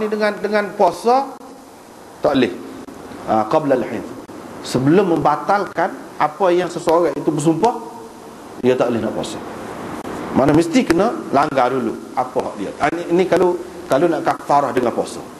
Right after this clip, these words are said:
Ah, itu dia kecuali. Ah, apa, apa ni Imam Syafi'i kecuali kalau tu. Sebab apa? Sebab ini termasuk dalam ibadat badaniyah. Jadi kita tidak boleh mentakdimkannya daripada masanya. Ah, dia buat ikut tu.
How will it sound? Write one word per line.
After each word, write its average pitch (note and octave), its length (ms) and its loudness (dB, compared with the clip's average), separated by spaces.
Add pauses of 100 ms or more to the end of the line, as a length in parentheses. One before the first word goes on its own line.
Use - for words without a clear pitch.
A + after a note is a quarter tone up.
(240)
Ah, B2 180 2
itu C3 160 -2
dia D3 160 2
kecuali. A2+ 320 2 (640)
Ah, F#2 320 2
apa, A2+ 320 2
apa C3+ 220 2
ni D3 100 4
Imam B2 160 2
Syafi'i C3+ 400 2 (320)
kecuali B2 400 0
kalau E2+ 160 -8
tu. - 140 -14 (260)
Sebab G3 240 4
apa? A3 240 2 (400)
Sebab C#3 300 0
ini C3+ 160 2
termasuk A#2 340 -2
dalam A2 240 2 (160)
ibadat D3 720 2
badaniyah. G#2+ 560 0 (640)
Jadi - 160 4
kita C#3 220 2
tidak C3 260 2
boleh C3+ 240 2
mentakdimkannya A2+ 1120 0 (140)
daripada A2+ 420 2
masanya. A2+ 640 0 (1040)
Ah, B2 640 2
dia C3 140 4
buat B2 100 0
ikut A#2 240 2
tu. - 80 -12